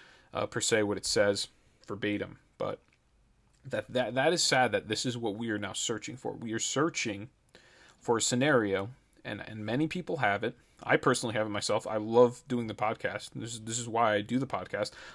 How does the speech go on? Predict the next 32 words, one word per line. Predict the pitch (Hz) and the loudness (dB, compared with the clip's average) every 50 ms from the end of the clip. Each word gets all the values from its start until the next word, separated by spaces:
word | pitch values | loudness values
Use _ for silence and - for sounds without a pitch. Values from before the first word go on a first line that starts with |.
| - - | -8 -6
I | |
would | 107 104 | -6 -2
hope | - - 117 110 - | 2 2 0 2 0
that | 107 101 | -6 -6
this | 104 98 | -6 -8
podcast | - - 104 104 101 - 110 98 - | -4 0 0 0 0 0 -2 -4 -4
would | 110 101 | -4 -4
get | 98 78 | -4 -2
large | 90 98 104 107 107 107 107 | 0 2 2 2 2 0 -6
enough | 95 98 101 117 120 98 90 - - - _ _ _ _ - - - - - - - - | -8 -6 -4 -2 -2 -2 -4 -6 -10 -20 _ _ _ _ -20 -20 -20 -20 -20 -20 -20 -10
where | - - - | -8 -4 -4
I | 104 | -4
can | - 107 101 | -4 -6 -6
quit | - - 127 101 | 0 0 0 0
my | 104 101 101 | 0 -4 -4
job | 110 117 117 113 98 98 95 | 0 2 4 4 4 4 2
and | 98 95 95 | -2 -4 -4
I | 101 | -6
can | - 104 95 | -6 -8 -8
come | - 113 113 117 | -4 -4 -2 0
out | 113 104 101 | 0 -2 0
here | 127 107 104 | 0 0 0
and | 101 101 | 0 -2
I | 101 | -4
can | - 98 | -4 -6
say | 98 - 107 | -4 -2 -2
whatever | 101 95 98 - - - 101 107 107 117 120 117 113 110 - | -2 -2 -4 -6 -2 0 0 0 0 0 0 0 0 0 -2
I | - 101 101 | -2 -4 -4
want, | 98 101 107 107 104 101 101 104 - - - - - _ _ _ _ _ _ _ _ _ | -4 -4 -2 -2 0 0 -2 -4 -6 -10 -14 -14 -16 _ _ _ _ _ _ _ _ _
whenever | - 110 113 117 120 107 104 107 104 | -4 0 2 4 2 4 6 6 6
I | 101 | 6
want, | 98 95 95 95 98 - | 4 2 -4 -4 -6 -8